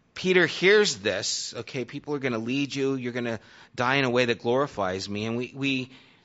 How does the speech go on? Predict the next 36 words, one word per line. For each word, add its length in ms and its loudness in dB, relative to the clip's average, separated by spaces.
have 380 0
from 220 -6
history 500 -2
that 260 -4
Peter 380 0
was 220 0
crucified 920 -2
and 100 -4
martyred 440 4
for 160 -6
Christ, 600 -4
but 220 -2
when 180 -4
he 180 -4
was 200 -2
led 220 2
to 80 -14
the 100 -6
cross, 540 0
he 100 -8
said, 320 -6
"Don't 400 -4
crucify 640 -2
me 400 -2
like 380 -4
my 160 -6
Lord." 400 0
And 200 -8
so 200 -4
he 240 -4
requested 840 -8
to 80 -8
be 140 -6
crucified 760 -6
upside 520 -12
down. 400 -12